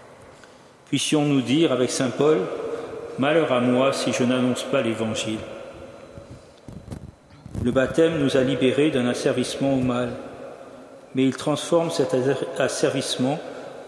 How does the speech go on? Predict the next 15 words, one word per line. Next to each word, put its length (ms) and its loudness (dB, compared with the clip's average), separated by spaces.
en 160 2
un 400 2
assujettissement 1080 0
à 60 0
la 80 0
personne 480 0
du 120 -4
Christ. 560 -8
Un 80 2
assujettissement 1040 0
où 40 0
nous 160 2
sommes 540 0
les 120 0
frères 480 0